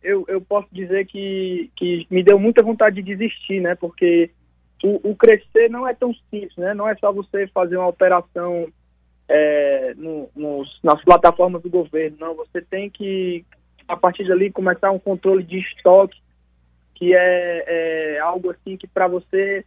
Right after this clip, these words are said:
no começo parece algo difícil, assim, não, não pra assustar, não é uma coisa difícil. Quando você se organiza,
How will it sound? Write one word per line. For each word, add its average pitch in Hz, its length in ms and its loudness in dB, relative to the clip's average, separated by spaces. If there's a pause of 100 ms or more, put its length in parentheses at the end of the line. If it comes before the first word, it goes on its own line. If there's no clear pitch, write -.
(160)
no 208 100 -4
começo 220 380 0
parece 208 320 -2
algo 196 160 -2
difícil, 196 640 -6
assim, 165 240 -6
não, 175 280 0
não 202 220 2
pra 240 160 10
assustar, 226 480 -2
não 175 120 -8
é - 20 -4
uma 220 120 -2
coisa 196 180 -2
difícil. 170 420 -10
Quando 170 160 -6
você 170 240 -2
se 175 100 -4
organiza, 180 640 0